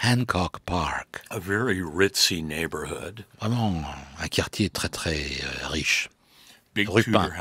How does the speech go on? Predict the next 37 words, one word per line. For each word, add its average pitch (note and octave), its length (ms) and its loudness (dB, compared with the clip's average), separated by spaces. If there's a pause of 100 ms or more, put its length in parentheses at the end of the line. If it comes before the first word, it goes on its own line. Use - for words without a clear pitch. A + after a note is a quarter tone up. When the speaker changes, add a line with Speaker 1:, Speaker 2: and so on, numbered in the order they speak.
(180)
Speaker 2:
houses. D#2+ 520 -12 (280)
Speaker 1:
Avec E2+ 320 2
des D#2+ 280 4
grandes D#2+ 320 2
maisons, E2 600 4
euh, C#2+ 140 0
d'époque, C#2+ 520 2
euh, C#2+ 100 2
style B2+ 340 6
Tudor E2+ 600 2
anglais. D#2+ 320 -4 (520)
Speaker 2:
Big G#2+ 160 0
Spanish D#2+ 640 -2
houses. C#2 680 -10
Speaker 1:
Des F#2 80 2
grandes F2 320 2
maisons, D#2 500 0
euh, C2 40 -8 (200)
à D2+ 100 -4
l'espagnol. C#2+ 680 -4 (640)
Speaker 2:
Nice G2+ 400 -2
looking G2+ 460 -4
girls E2 640 -4
that E2 200 -8
went E2+ 220 -4
to - 120 -12
private F2+ 520 0
schools. D2+ 640 -2
Speaker 1:
Des F2 80 2
jolies F#2 280 6
filles F#2+ 340 0
qui - 160 0
allaient D2+ 180 2
dans D2 360 0
les C#2 360 -2
écoles D2+ 220 0
privées. C#2+ 560 0